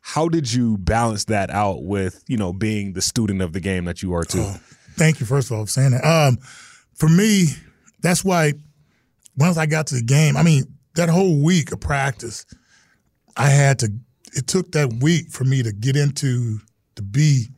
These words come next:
Speaker 2: that John Randle on the field, because being, I couldn't be that person off the
Speaker 1: Mm.
Speaker 2: field. I couldn't be wiry and all that off. It's, it's, it, it's trains you.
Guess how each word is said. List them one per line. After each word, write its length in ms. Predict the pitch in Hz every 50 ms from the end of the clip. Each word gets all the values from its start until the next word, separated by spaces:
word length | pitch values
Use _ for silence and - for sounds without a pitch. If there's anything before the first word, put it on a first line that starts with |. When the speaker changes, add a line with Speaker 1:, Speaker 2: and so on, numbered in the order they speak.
| _ _ _ _ _ _
Speaker 2:
that 180 | - 127 110 98
John 360 | - 135 135 135 135 131 127
Randle 380 | 131 131 127 120 110 110 107 - _ _ _ _ _ _ -
on 180 | 123 131 127
the 80 | 113 107
field, 440 | 110 - - 127 135 127 113 104 87 - _ _ _ _ _ _ _ _ _ _ _ _
because 520 | - 117 113 - 135 127 123 123 110 107 - - _ _ _ _ _ _ _ _ _ _ _ _ - - 113
being, 240 | 131 165 175 165
I 120 | 147 135 -
couldn't 300 | - - 208 156 117 107
be 100 | 117 160
that 180 | 147 139 113 -
person 320 | - 127 127 127 - 117 113
off 180 | 117 117 113 -
the 80 | -
Speaker 1:
Mm. 80 | - 135 131 -
Speaker 2:
field. 100 | - 98 95
I 80 | 117 135
couldn't 360 | - - 160 139 127 127 123
be 300 | 139 151 147 135 123 107 - - - - - - - - _ _ _ _ _ _ _ _ _ -
wiry 840 | 98 101 123 127 135 139 143 139 139 135 135 135 135 131 127 123 120
and 200 | 113 107 104 117
all 240 | 127 131 135 135 135
that 160 | 139 139 -
off. 360 | - 135 131 139 139 - - -
It's, 220 | - 120 120 110 - -
it's, 420 | 139 208 - - - - - - - _ _ _ _ _ _ _ - -
it, 120 | - 139 135 - - -
it's 360 | 143 151 - - - - - _ _ _ _ _ _ _ _ _ _ - - -
trains 440 | - 147 160 190 190 175 127 82
you. 100 | - 110